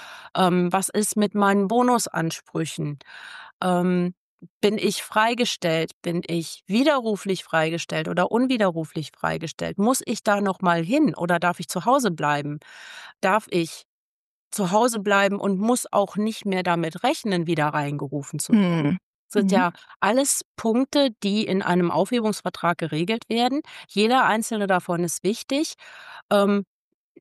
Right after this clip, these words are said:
Speaker 1: nicht nur für Führungskräfte, ähm, welches Zeugnis vereinbaren wir? Man kann sich in dem Aufhebungsvertrag schon auf die Zeugnisnote einigen.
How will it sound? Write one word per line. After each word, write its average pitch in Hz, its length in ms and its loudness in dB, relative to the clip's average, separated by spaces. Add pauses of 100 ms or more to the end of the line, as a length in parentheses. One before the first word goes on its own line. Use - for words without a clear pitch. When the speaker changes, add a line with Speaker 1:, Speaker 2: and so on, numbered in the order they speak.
(140)
Speaker 1:
nicht 247 460 2
nur 247 200 4
für 226 160 -4
Führungskräfte, 196 1080 0 (400)
ähm, 185 500 2
welches 233 320 -2
Zeugnis 285 480 0
vereinbaren 151 760 -2
wir? 147 240 -6
Man 180 260 -2
kann 254 220 0
sich 262 220 -2
in 220 80 0
dem 214 140 0
Aufhebungsvertrag 220 800 -2
schon 220 160 -6
auf 208 100 -6
die 226 120 -8
Zeugnisnote 254 720 -4
einigen. 151 160 -6